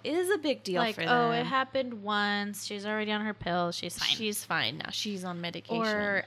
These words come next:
Speaker 2: I think because she didn't show it, she, like, mentions how she kinda pulls up a wall where, like, she seems okay.
Speaker 1: Yeah. Oh, and I think she self-harms.
Speaker 2: Yeah.
Speaker 1: She does.
Speaker 2: 'Cause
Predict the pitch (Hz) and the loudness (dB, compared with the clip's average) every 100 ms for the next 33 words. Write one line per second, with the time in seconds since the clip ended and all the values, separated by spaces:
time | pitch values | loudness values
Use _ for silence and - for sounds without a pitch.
0 | 226 214 233 233 269 254 233 233 208 226 | -2 -2 -2 -2 -4 -4 -2 -2 0 -2
1 | 180 - - 185 185 220 269 - - - | -2 -2 0 0 0 0 -2 -4 -6 -2
2 | 208 196 190 - 202 196 180 180 196 196 | 0 -2 -4 -8 -6 -4 -4 -4 -6 -4
3 | 190 180 - 185 180 - 175 175 - 190 | -4 -4 -4 -4 -6 -10 -10 -6 -4 -4
4 | 190 190 160 170 170 160 170 175 160 151 | -4 -4 -6 -2 0 2 2 0 -4 -2
5 | 120 78 - - - 214 180 - 190 185 | -4 -4 -10 -8 -6 -4 -4 -6 -6 -4
6 | 165 - - 143 175 226 - 208 190 - | -4 -2 -2 0 0 -2 -4 -8 -6 -8
7 | - - 359 440 494 - 415 - 508 - | -10 -6 -2 0 0 0 -6 -4 -2 0
8 | 494 453 - 330 277 339 466 269 185 202 | 2 2 0 -2 -2 -2 -4 -4 -4 -6
9 | - - - - - - 220 208 202 - | -8 -12 -20 -20 -10 0 6 6 4 -2
10 | - 349 381 427 494 285 190 285 247 | 0 2 6 6 4 0 2 2 2